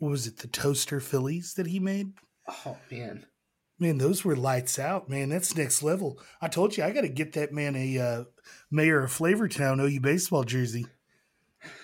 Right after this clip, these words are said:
Speaker 2: Oh, yeah. It was good stuff all the way around. But, uh, you know, there was multiple tents up and kept looking around for the Mississippi State fans to be tailgating, and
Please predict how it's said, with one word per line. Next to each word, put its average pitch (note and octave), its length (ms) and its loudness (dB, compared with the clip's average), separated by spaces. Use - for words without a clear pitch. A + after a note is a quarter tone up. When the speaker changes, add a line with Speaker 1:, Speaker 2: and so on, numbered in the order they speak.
Speaker 2:
Oh, A#2 120 8
yeah. G2 260 -2
It C3 140 2
was A#2+ 220 2
good A2+ 240 0
stuff G2+ 360 0
all G#2+ 200 4
the G#2+ 40 2
way G2+ 120 4
around. F#2+ 480 0
But, F#2 280 -2
uh, F#2+ 260 2
you C#3 80 2
know, G#2 120 2
there G#2 120 0
was G#2 160 0
multiple A2 500 -2
tents G#2+ 380 -2
up G2+ 320 0
and F#2 320 -8
kept - 220 -4
looking A#2 240 0
around A2 360 0
for A2 140 0
the G#2+ 80 -2
Mississippi G#2+ 560 -4
State - 340 -2
fans G2 280 -4
to F#2+ 80 -12
be F#2+ 100 -2
tailgating, F#2+ 640 -2
and F#2 300 -8